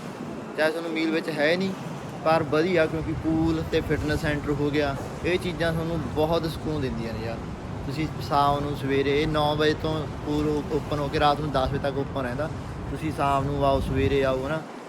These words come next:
ਇੱਥੇ ਬਹਿ ਕੇ ਨਜ਼ਾਰੇ ਲਓ ਬਸ, ਦੇਖੋ ਆਲੇ ਦੁਆਲੇ ਖੂਬਸੂਰਤੀ ਦੇਖੋ। ਤੇ ਹੁਣ ਆਪਾਂ ਚੱਲਦੇ ਹਾਂ ਹੇਠਾਂ ਨੂੰ।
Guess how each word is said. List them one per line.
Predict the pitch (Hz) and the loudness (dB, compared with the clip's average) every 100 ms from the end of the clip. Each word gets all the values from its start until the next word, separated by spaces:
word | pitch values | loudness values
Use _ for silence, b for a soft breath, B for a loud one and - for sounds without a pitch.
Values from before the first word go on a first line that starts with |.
| - | -10
ਇੱਥੇ | 139 - 147 | -10 -6 -2
ਬਹਿ | 143 | 0
ਕੇ | 143 156 147 - - - - 151 | 0 -4 -6 -14 -16 -14 -10 0
ਨਜ਼ਾਰੇ | 151 147 143 | 4 4 4
ਲਓ | 120 110 | 0 -6
ਬਸ, | 104 - - - - - | -8 -10 -12 -14 -14 -4
ਦੇਖੋ | 147 147 - 143 | -2 -2 0 2
ਆਲੇ | 139 | 2
ਦੁਆਲੇ | 139 135 | 2 -2
ਖੂਬਸੂਰਤੀ | 131 139 127 139 120 123 | -4 -8 -8 -10 -10 -10
ਦੇਖੋ। | 107 92 - - - - - - - - - - | -10 -12 -14 -14 -16 -16 -16 -12 -8 -8 -8 -6
ਤੇ | |
ਹੁਣ | 143 139 | -2 0
ਆਪਾਂ | - 143 | 0 0
ਚੱਲਦੇ | 135 131 | 0 2
ਹਾਂ | 143 | 0
ਹੇਠਾਂ | 131 117 131 | -2 -2 -2
ਨੂੰ। | - | -2